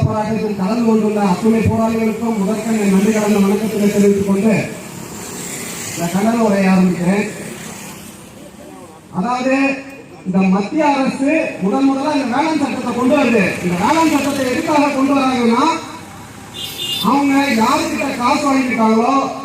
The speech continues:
யாருக்கு விசுவாசமா செயல்படணும்னு நினைக்கிறாங்களோ, அவங்களோட இரட்டை இரண்டு முதலாளிகளுக்காக கொண்டு வரப்பட்டதுதான் இந்த வேளாண் சட்டம்.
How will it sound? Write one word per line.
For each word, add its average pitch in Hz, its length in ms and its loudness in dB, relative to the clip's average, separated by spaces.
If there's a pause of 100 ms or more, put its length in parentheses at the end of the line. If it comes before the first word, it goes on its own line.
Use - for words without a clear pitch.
யாருக்கு 285 440 0
விசுவாசமா 294 560 2 (100)
செயல்படணும்னு 269 560 2
நினைக்கிறாங்களோ, 226 560 2 (580)
அவங்களோட 240 440 0 (160)
இரட்டை 262 400 0
இரண்டு 277 280 2 (100)
முதலாளிகளுக்காக 294 920 2
கொண்டு 269 180 2
வரப்பட்டதுதான் 262 640 0
இந்த 262 200 0
வேளாண் 277 280 2
சட்டம். 185 340 0